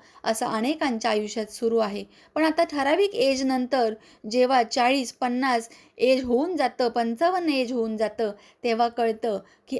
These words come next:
आपल्याला माणसं, आपले नातेवाईक देखील आणि आपल्या घरातील परिवार देखील गरजेचा आहे. फक्त पैसा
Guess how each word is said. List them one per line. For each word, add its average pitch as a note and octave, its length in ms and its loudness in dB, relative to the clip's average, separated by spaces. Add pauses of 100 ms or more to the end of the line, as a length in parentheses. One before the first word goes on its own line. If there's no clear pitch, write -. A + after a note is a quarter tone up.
आपल्याला A#3+ 540 0 (320)
माणसं, C4 520 2
आपले A#3+ 300 0
नातेवाईक A#3 560 -2
देखील A#3 400 -2 (260)
आणि A3 160 -2
आपल्या A3 280 -2
घरातील A3+ 500 -2
परिवार A3+ 480 2
देखील A#3 320 -2
गरजेचा G#3 540 0
आहे. G#3+ 260 -6 (380)
फक्त A#3+ 220 -4
पैसा A3+ 560 0